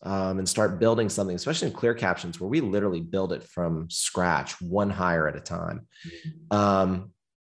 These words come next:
Speaker 1: when I think about all of those roles, if I can find somebody that fits the bill, it doesn't matter where they came from and who they are.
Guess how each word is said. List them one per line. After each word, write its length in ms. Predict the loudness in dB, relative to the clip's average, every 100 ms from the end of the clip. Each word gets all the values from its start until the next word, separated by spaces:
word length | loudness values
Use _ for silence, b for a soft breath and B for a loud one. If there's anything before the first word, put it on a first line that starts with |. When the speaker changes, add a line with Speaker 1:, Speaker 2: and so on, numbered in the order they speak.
| _
Speaker 1:
when 180 | 0 4
I 120 | 4
think 240 | 4 2 2
about 260 | 4 4
all 220 | 4 2 0
of 120 | -2
those 300 | -2 -2 0
roles, 600 | 2 4 2 0 -8 -12 _ _ _ _
if 140 | -4 2
I 140 | 2
can 160 | 4 2
find 320 | 4 4 4
somebody 260 | 2 4 2
that 160 | 0
fits 240 | -4 -4 -8
the 100 | -2
bill, 520 | 2 4 4 2 -8 -16
it 100 | -8
doesn't 340 | -4 -2 0
matter 320 | 2 4 2
where 240 | 2 0 2
they 160 | 0
came 380 | 0 -2 -2 -2
from 260 | -2 -2 -2
and 120 | -4
who 180 | -4 -2
they 160 | 0
are. 400 | 2 0 -2 -8